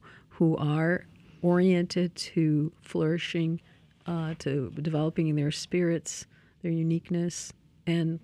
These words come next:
providing their, um, gifts to the world. And one place for that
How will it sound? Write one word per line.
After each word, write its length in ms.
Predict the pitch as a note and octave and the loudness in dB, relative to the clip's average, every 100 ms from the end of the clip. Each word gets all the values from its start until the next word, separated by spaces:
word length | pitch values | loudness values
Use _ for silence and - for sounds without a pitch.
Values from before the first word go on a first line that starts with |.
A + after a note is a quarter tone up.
| - | -6
providing 600 | F#3 E3 D3+ D#3 D3+ D#3 - - - - | -2 0 0 0 0 -2 -10 -20 -18 -8
their, 540 | D#3+ D#3+ D#3 D3+ D3+ - - | 0 2 2 0 -4 -8 -8
um, 380 | D#3+ D3+ D3 D3+ | -4 -2 -2 -4
gifts 300 | - D#3 - | -4 -4 -6
to 120 | - | -6
the 80 | D3 | -4
world. 440 | D3+ G3 F3+ D3 - - - - - - - | -2 0 -2 -4 -12 -20 -20 -20 -20 -20 -8
And 280 | A3+ G3 G3 | -2 2 4
one 200 | G3+ G#3+ | 4 2
place 360 | - E3+ E3 | 2 2 2
for 140 | - D#3+ | 0 -2
that 440 | D3 C3+ D#3 - | 0 -2 -4 -10